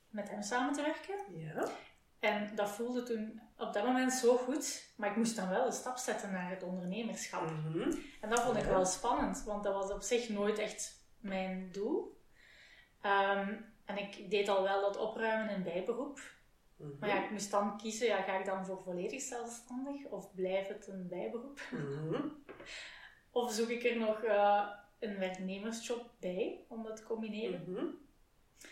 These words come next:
Speaker 1: Ja, en uiteindelijk heb ik dan toch de stap gezet, eh, in volle covid-periode eigenlijk ook.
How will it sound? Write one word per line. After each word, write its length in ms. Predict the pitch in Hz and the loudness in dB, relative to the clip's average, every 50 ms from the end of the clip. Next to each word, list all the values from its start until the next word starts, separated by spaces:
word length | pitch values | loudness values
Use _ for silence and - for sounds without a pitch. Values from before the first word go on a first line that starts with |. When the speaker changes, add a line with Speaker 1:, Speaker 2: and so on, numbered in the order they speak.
| - - - - - - - _ | -18 -18 -18 -20 -20 -20 -6 _
Speaker 1:
Ja, 120 | 233 226 | 4 6
en 60 | 220 | 6
uiteindelijk 480 | 214 214 220 - - 214 214 240 254 262 | 6 6 4 4 6 6 6 6 8 8
heb 100 | 247 233 | 8 8
ik 60 | 233 | 8
dan 160 | 220 220 214 | 6 4 2
toch 180 | 214 226 226 214 | 2 2 2 2
de 80 | 196 208 | 0 -2
stap 260 | - - - 214 214 | -2 0 0 0 0
gezet, 680 | - - 226 190 196 190 247 - - - - - - - _ _ _ _ | 0 0 0 2 4 2 2 2 0 -4 -8 -10 -14 -20 _ _ _ _
eh, 440 | - 208 196 190 185 185 185 185 185 185 214 - - - _ _ | -4 -2 -2 0 0 0 0 -2 -2 -4 -8 -10 -16 -20 _ _
in 140 | - 214 208 | -6 -4 -2
volle 280 | 202 202 196 202 202 202 | 0 0 0 -2 -2 -4
covid-periode 840 | - 208 208 214 226 226 - - 247 226 226 226 226 233 233 233 | -6 -2 0 2 2 2 0 -4 -4 -2 0 0 0 0 0 -2
eigenlijk 420 | 226 226 233 233 233 240 233 - | -2 -2 -4 -4 -4 -6 -6 -6
ook. 200 | 247 247 - - | -6 -6 -6 -10